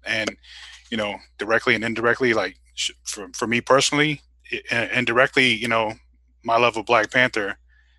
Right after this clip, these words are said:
you know, uh, exponentially gave my love for the M C U, and I found you guys. So here I am on a Discord. If that wasn't for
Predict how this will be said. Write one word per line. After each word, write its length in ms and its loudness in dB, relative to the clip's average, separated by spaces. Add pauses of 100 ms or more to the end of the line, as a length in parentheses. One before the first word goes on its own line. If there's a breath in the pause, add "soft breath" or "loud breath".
(340)
you 60 -8
know, 340 -4
uh, 340 -6 (1040 soft breath)
exponentially 880 0 (560)
gave 180 2
my 120 2
love 240 2
for 120 -4
the 80 -2
M 120 0
C 160 -4
U, 180 -2
and 80 -2
I 60 0
found 280 0
you 120 -4
guys. 420 -4 (200)
So 300 -8 (960)
here 160 0
I 120 4
am 160 0
on 100 -4
a 40 -10
Discord. 520 0 (280)
If 140 -6
that 160 4
wasn't 240 -2
for 340 -8